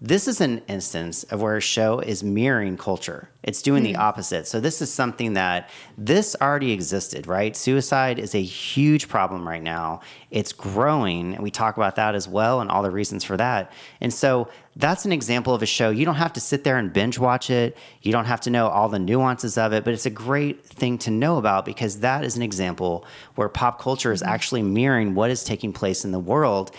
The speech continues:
Speaker 1: and it actually gives you a view into that as well. I mean,
Speaker 2: Mm-hmm.
Speaker 1: obviously, that's a lot more dramatic when you're looking at a television show, so it's not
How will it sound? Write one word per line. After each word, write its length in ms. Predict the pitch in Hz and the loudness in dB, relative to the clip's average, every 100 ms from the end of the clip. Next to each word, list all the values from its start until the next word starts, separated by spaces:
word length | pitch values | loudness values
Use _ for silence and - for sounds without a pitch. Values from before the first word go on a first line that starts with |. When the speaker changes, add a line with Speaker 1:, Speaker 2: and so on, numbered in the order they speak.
| - - | -16 -4
Speaker 1:
and 100 | 120 | 0
it 40 | |
actually 360 | 120 156 - 143 | 2 0 2 2
gives 320 | 117 123 101 | 4 2 2
you 140 | 123 196 | 4 4
a 60 | |
view 280 | - 90 90 | 2 0 0
into 240 | 87 87 90 | -2 -4 -2
that 200 | 87 87 | -2 -2
as 120 | 98 | -2
well. 200 | 135 120 | 0 2
I 20 | |
mean, 140 | 98 | 0
Speaker 2:
Mm-hmm. 80 | 90 | 0
Speaker 1:
obviously, 400 | 123 135 123 107 | 0 0 -2 -2
that's 220 | 107 104 | 0 0
a 40 | 95 | 0
lot 280 | 90 98 95 | 2 2 2
more 140 | 95 | -4
dramatic 540 | 87 85 90 101 85 | -2 0 0 0 -2
when 100 | 90 | -4
you're 120 | 87 87 | -2 -2
looking 240 | 85 87 | -2 -4
at 60 | 78 | -4
a 40 | |
television 500 | - 160 151 90 87 | -2 0 0 -2 -4
show, 360 | - 90 82 98 | -2 0 0 0
so 180 | - 95 | 0 -2
it's 140 | 95 | 0
not 320 | 107 98 - | 0 0 -4